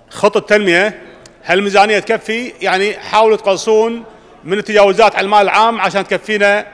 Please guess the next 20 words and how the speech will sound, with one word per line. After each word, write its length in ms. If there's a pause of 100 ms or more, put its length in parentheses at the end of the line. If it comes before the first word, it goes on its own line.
(500)
ميزانية 500
خط 180
التنمية. 400 (800)
الأخ 200
الرئيس، 580 (1200)
بعض 180
التجاوزات 600
الأخ 140
الرئيس 580 (920)
في 100
خطة 220
التنمية. 580 (680)
الآن 240
مشروع، 340
مشروع 320
المطار، 460
يكون 260
معي 140
وزير 200
الأشغال، 480